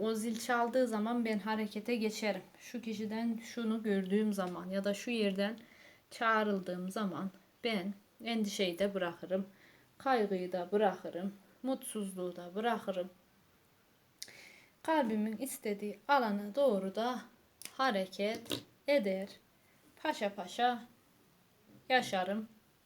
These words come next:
diyor gibisin. Start verilmemiş mi? Aha, verilmiş. Gidebilirsin. Yolun açık. Yapabilirsin. Zihniyetin açık.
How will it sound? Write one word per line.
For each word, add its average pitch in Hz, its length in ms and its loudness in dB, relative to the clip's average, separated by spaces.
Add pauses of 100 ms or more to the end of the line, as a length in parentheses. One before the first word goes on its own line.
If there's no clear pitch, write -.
diyor 202 200 -2
gibisin. 190 540 -10 (460)
Start - 480 2
verilmemiş 262 760 2
mi? 254 80 -8
Aha, 220 300 -4 (760)
verilmiş. 190 760 -4 (920)
Gidebilirsin. 208 760 -2 (160)
Yolun 208 280 0
açık. 185 340 -8 (500)
Yapabilirsin. 196 760 -4 (840)
Zihniyetin 190 600 -2
açık. - 580 -8